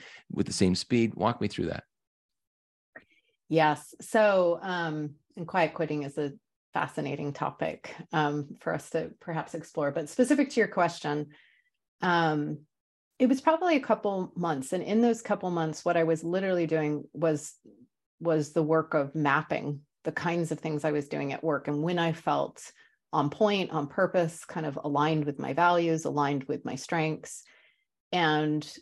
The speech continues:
Speaker 2: then, you know, different types of activities that my role was requiring of me that didn't fit that. And that process to map and then figure out, "Okay, well, if I were to craft a type of role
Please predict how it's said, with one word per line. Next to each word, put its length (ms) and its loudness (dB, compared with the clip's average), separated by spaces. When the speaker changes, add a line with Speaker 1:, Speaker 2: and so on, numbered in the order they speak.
Speaker 2:
then, 640 2
you 160 -2
know, 120 -2
different 260 0
types 200 0
of 80 2
activities 480 0
that 60 -6
my 100 -2
role 240 2
was 180 -4
requiring 420 -4
of 120 -6
me 100 -6
that 180 -4
didn't 300 4
fit 200 -4
that. 220 -4
And 200 4
that 220 6
process 680 4
to 140 -4
map 640 2
and 180 0
then 160 4
figure 220 0
out, 220 6
"Okay, 200 -4
well, 320 2
if 120 -4
I 100 8
were 100 8
to 80 0
craft 560 0
a 180 -6
type 300 -6
of 180 -10
role 640 0